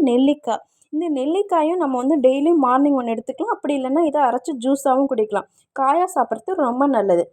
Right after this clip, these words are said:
அதுக்கடுத்து பேரிச்சம். இந்த டேட்ஸை வந்து அதிகப்படியா பொட்டாசியம், இரும்பு சத்து இது எல்லாமே இதுல வந்து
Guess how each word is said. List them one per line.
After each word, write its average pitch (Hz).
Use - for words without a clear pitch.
அதுக்கடுத்து 320
பேரிச்சம். 262
இந்த 311
டேட்ஸை 330
வந்து 247
அதிகப்படியா 294
பொட்டாசியம், 240
இரும்பு 277
சத்து 233
இது 320
எல்லாமே 320
இதுல 269
வந்து 254